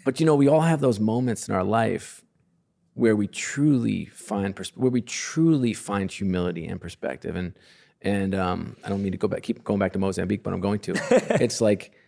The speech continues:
Speaker 1: I'm in houses without any running water
Speaker 2: Yeah.
Speaker 1: or electricity. And I'm thinking to m-, and I'm, I'm looking out over a work site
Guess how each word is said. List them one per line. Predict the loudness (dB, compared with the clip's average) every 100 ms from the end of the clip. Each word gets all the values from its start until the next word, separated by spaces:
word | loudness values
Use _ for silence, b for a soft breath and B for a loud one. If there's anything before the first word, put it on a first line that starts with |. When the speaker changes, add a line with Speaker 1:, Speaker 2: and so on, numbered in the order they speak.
| b _ -2
Speaker 1:
I'm | 2
in | 2
houses | 0 -2 -4 -4 -6 -10 -12 -4
without | -2 -2 0
any | -2
running | 0 0 0 -2
water | -2 -2 -2
Speaker 2:
Yeah. | -2
Speaker 1:
or | 0
electricity. | 0 -2 -4 -6 -6 -6 -8 -10 -4
And | -4
I'm | -2
thinking | -4 -4 -6
to |
m-, | -4
and | 0
I'm, | 0 0 b b b -2
I'm | 0 0 0
looking | 0 2 2
out | 2 0 0
over | 0 2 2
a | 2
work | 0 -2
site | -2 -2 -2